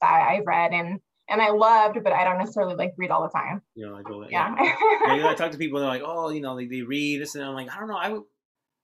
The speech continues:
Speaker 2: I haven't been able to find the time or even set the time to, like, go, you know,
Speaker 1: Yeah.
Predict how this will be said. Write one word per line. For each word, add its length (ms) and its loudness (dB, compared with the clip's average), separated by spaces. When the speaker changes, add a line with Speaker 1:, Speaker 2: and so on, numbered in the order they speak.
Speaker 2:
I 40 -4
haven't 160 -6
been 120 -4
able 140 -2
to 60 -4
find 280 -2
the 60 -12
time 560 -4
or 100 -6
even 180 -4
set 240 -6
the 60 -14
time 360 -6
to, 80 -10
like, 160 -6
go, 260 -8
you 100 -10
know, 80 -6
Speaker 1:
Yeah. 320 4